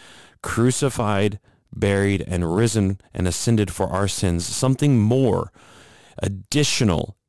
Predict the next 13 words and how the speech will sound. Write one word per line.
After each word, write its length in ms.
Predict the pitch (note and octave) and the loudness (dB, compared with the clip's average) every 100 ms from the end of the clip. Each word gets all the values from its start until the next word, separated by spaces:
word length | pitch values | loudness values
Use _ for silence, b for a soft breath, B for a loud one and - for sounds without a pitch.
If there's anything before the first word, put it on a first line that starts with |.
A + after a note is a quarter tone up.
| _ - | _ -8
to 200 | - C#3 | 2 2
that 300 | A#2 G2+ E2+ | 4 0 0
is 180 | G#2 F#2 | -2 0
necessary 760 | G2 A2 A#2+ B2 G#2 F#2 F2+ F2+ | 2 2 2 0 0 0 0 0
for 200 | - - | -2 -2
us 220 | F#2+ - | -2 -2
to 120 | G#2 | -4
be 180 | F2+ F2 | -2 -4
accepted 640 | F2+ - - G#2+ - F2+ | -4 -6 -2 -4 -2 -2
with 420 | E2 E2 E2+ - - G2+ | 0 0 -2 -4 -12 -4
God. 360 | G2 E2 - - _ _ _ _ _ _ _ _ - - | -2 -2 -6 -10 _ _ _ _ _ _ _ _ -8 -2
And 120 | G2+ | 0
therefore, 400 | A2+ - G2+ | 0 2 0